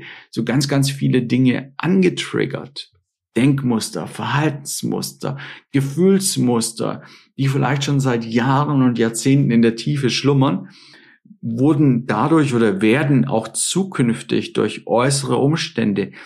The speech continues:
angetriggert. Was machen wir daraus?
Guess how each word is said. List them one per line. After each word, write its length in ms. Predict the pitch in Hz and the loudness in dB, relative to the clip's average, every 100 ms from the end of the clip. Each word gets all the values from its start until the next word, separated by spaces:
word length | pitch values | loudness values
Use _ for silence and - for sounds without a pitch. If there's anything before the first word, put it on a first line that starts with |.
| - _ _ | -20 _ _
angetriggert. 1120 | - 185 196 170 139 - - - - - - _ _ _ _ _ _ _ _ - | 0 4 6 6 2 -4 -6 -4 -6 -10 -18 _ _ _ _ _ _ _ _ -6
Was 340 | 117 135 - | -4 -2 0
machen 580 | 113 120 - - 151 131 | 2 2 0 0 0 0
wir 140 | 107 | -2
daraus? 840 | - 92 - - - - - - | -2 -6 -6 -8 -10 -10 -12 -14